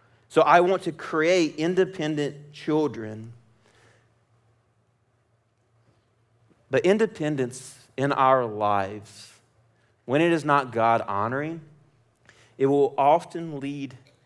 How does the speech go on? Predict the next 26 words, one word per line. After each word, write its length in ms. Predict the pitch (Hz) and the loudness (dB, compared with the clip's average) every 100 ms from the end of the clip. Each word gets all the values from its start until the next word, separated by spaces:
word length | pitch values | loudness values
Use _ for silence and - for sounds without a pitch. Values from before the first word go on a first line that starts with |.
| _ _ | _ _
to 100 | - | -16
pride. 600 | - - 151 120 98 101 - _ _ _ _ _ _ _ _ _ | -6 2 4 2 0 -10 -16 _ _ _ _ _ _ _ _ _
And 160 | 147 160 | 0 2
when 320 | 156 151 - - | 0 -2 -8 -18
pride 680 | - 170 185 202 196 175 | 0 4 6 6 2 -2
begins 600 | 156 147 147 151 147 147 - | -8 -8 -8 -6 -6 -8 -12
to 120 | - | -16
set 460 | - - 135 131 - | -10 0 2 0 -4
in 460 | 127 123 117 117 117 | -6 -4 -4 -8 -10
in 180 | 120 117 | -8 -6
our 240 | 110 104 98 | -2 -2 -2
lives, 880 | 98 95 95 98 98 98 - - _ _ _ _ _ _ - | -4 -4 -2 -6 -8 -12 -18 -20 _ _ _ _ _ _ -2
an 120 | 139 | 0
entitlement 960 | 139 - 147 160 175 175 165 151 139 | -2 0 2 4 4 0 -2 -4 -6
becomes 480 | 131 - 135 127 117 | -8 -6 -4 -4 -6
predominant, 1120 | - - 117 107 110 107 110 104 95 78 - - _ _ _ - | -12 -10 -8 -2 0 2 0 -4 -10 -16 -20 -20 _ _ _ -10
a 80 | |
predominant 600 | 107 151 156 160 170 160 135 | -4 4 6 6 4 -2 -4
motivator. 1000 | 127 131 147 131 101 101 101 101 104 113 _ _ _ _ _ _ _ | 0 2 2 0 -6 -10 -10 -12 -16 -18 _ _ _ _ _ _ _
Then 200 | 127 143 | 0 0
Andy 280 | 143 185 202 | 2 2 2
Stanley 400 | 196 180 185 165 | 0 0 2 0
says 320 | 135 131 127 | -2 -2 -2
this. 300 | 120 139 135 | 0 0 2
He 60 | 156 | 0
says, 220 | 151 135 | -2 -4